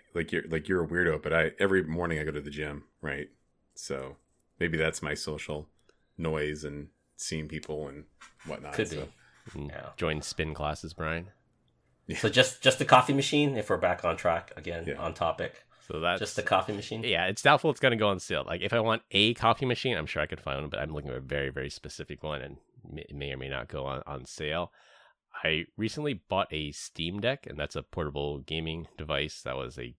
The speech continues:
Speaker 3: gift to myself. I rarely actually buy gifts for myself, so this is one thing I splurged on.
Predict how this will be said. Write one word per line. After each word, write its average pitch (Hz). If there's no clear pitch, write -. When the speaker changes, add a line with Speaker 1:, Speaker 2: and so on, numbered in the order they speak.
Speaker 3:
gift -
to -
myself. 67
I 67
rarely 87
actually -
buy 60
gifts 64
for -
myself, 69
so 71
this 69
is 67
one 65
thing 71
I 62
splurged 69
on. 65